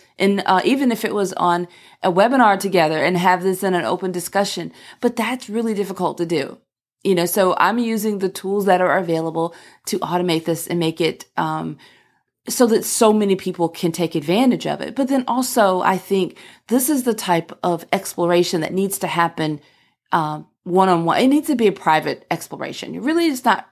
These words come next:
set for an open discussion because you may find yourself being a little biased by other people's responses. But if you're just, if it's just you, yourself, in your notes, and you're going through some of the questions and you're kind of exploring it for yourself,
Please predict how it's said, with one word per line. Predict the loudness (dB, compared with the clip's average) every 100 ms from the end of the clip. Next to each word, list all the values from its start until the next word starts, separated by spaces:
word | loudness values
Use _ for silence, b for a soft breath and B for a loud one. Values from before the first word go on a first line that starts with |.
| -18
set | -2 2 2 0
for | -2 0 0 -4 b b
an | -2 0 -4
open | -2 -2
discussion | -2 0 0 2 0 -2
because | -2 0 0
you | 2
may | 0
find | 2 2 2
yourself | 0 -2 -4
being | -2 -2
a |
little | -2 -2
biased | 2 2 2 -2
by | -4
other | -2 -4
people's | -4 -6 -8 -6
responses. | -8 -2 2 2 0 -4 -4 -6 B B B B B
But | 2 4 4
if | 2 0
you're |
just, | 0 -2 -6 -8
if | -4 -2
it's | -2 -2
just | -2 -2 -4
you, | -4 0 2 4 2 0 -4
yourself, | -4 -2 -2 2 4 4 2 -6 -6
in | -4
your | 0
notes, | 2 2 2 -2
and | -6 -4
you're | -4
going | -2 -2 -2
through | -2 -2
some | -2
of | -2
the | -4
questions | -4 -4 -4 -2
and | -4
you're | -4
kind | 0 0
of | 0
exploring | -4 -6 0 2 2 0
it |
for | -2 -2
yourself, | -2 0 2 2 2